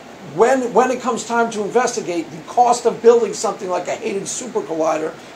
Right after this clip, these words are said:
is so gargantuan that they don't go investigating until they're almost pretty sure they're gonna find what they're looking for. So empirical investigation doesn't usually enter into it till years after the fact. And even, like,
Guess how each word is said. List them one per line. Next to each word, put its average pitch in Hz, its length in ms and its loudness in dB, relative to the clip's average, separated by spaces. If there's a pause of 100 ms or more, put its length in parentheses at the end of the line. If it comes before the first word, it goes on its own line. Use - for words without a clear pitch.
is 196 80 -2
so 220 400 6 (120)
gargantuan 247 840 2 (600)
that 196 140 4
they 208 80 10
don't 247 220 6
go 254 180 8
investigating 214 640 4
until 208 180 0
they're 214 160 4
almost 220 340 2
pretty 247 240 -2
sure 262 280 4
they're 226 120 4
gonna 214 160 0
find 226 500 -2
what 226 160 4
they're 226 80 2
looking 254 240 -4
for. - 240 -4 (760)
So 214 240 6
empirical 262 540 4
investigation 220 800 0
doesn't 226 400 4
usually 220 460 -2
enter 220 320 -2
into 240 340 0
it 180 140 4
till 185 220 2 (120)
years 247 420 2
after 214 320 -2
the 202 100 -8
fact. 247 380 -4 (840)
And 208 160 4
even, 269 340 2
like, 247 300 6